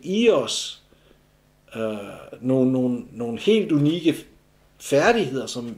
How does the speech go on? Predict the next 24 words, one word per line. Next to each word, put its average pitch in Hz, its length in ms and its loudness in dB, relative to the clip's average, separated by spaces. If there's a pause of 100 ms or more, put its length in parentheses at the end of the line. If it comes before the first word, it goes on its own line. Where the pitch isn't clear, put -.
menneskelig 131 540 -2
kreativitet, 110 880 -2 (600)
som 143 260 2
gør 143 140 8
det 139 140 4
muligt 233 680 6
for 165 220 0
os 139 160 -2
at 127 80 -4
skabe 170 460 2
det, 147 180 -2
der 151 60 0
skal - 220 -4
til 190 260 2
for 139 200 -4
at - 60 -8
skabe 131 480 -2
godt - 500 0 (720)
og 123 100 -4
modvirke 131 500 2
det 147 80 -2
onde. 147 280 -4 (4000)
Så, 139 320 2
så, 120 500 2